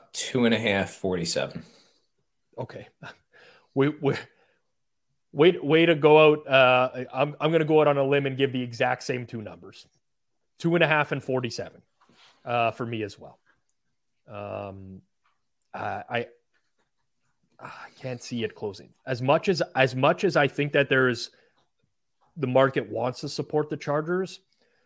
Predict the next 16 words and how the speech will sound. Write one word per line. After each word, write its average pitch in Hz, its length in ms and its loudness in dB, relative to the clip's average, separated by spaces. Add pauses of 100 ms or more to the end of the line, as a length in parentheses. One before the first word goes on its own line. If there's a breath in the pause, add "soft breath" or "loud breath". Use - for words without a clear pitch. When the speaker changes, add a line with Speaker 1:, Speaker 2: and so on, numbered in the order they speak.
(480)
Speaker 2:
I 123 80 -4
don't 151 160 -2
know 139 160 0
that 123 180 2
it 120 120 0
will 113 140 0
hang 104 240 -8
on 95 160 -8
three. 85 300 -20 (640)
I - 40 -18
think 120 180 -10
someone 107 300 -8
would 90 140 -14
bet 87 140 -16
it - 100 -20
back. - 260 -20